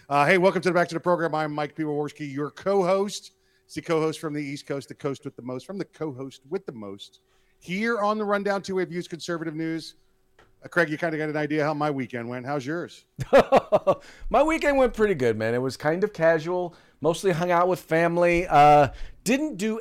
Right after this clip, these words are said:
Speaker 2: anything constructive, which was kind of the goal.
Speaker 1: You, you said casual and hang out with family, like those two go together. I, you've got different families, I guess.
Speaker 2: Yeah, we definitely,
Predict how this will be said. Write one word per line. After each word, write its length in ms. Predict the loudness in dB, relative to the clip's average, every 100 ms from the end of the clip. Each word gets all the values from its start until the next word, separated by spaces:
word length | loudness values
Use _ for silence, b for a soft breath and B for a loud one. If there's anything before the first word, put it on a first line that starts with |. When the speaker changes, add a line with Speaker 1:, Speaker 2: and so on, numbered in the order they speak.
| -4
Speaker 2:
anything 680 | 0 0 -2 2 2 2 -4
constructive, 1160 | -4 -4 0 0 -2 2 4 4 2 -4 -4 -2
which 260 | -4 -4
was 140 | -10 -4
kind 260 | -4 -2
of 80 | -2
the 60 | 0
goal. 300 | 0 -2 _ _ _ _ _ _ _ _ _ _ _ _ _ _ _ _ _ _ _ _ _ _ _ _ _
Speaker 1:
You, 100 | -14
you 220 | -12 -8 -4
said 260 | -2 -2
casual 540 | 0 0 0 0 0 -2
and 360 | -2 -4 -6
hang 280 | -6 -6 -4
out 120 | -4
with 160 | -4 -6
family, 380 | -4 -4 -2 -4
like 200 | -6 -6
those 180 | -8 -6
two 120 | -6
go 140 | -6
together. 380 | -4 -6 -6 -6
I, 80 | -8 -12 _ _
you've 140 | -12 -6
got 140 | -4
different 240 | -4 -8 -10
families, 340 | -10 -10 -14
I 60 | -14
guess. 340 | -14 -16 -20 _
Speaker 2:
Yeah, 120 | -4 -2
we 220 | -2 -2
definitely, 460 | 2 0 -2 -8